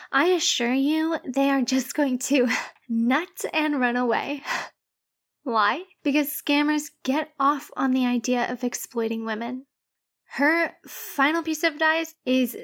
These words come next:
something I have screamed from every rooftop and will continue to do so.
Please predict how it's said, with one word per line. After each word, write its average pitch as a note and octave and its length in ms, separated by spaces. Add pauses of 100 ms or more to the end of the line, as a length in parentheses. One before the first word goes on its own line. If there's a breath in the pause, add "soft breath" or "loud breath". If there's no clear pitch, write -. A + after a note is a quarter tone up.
(120)
something C4+ 460
I B3 60
have A#3+ 220
screamed D4+ 1000
from F#4 180
every F4+ 280
rooftop F#4 540 (480 loud breath)
and A3 380
will C#4 160
continue D#4+ 480
to D#4 100
do C4 160
so. - 320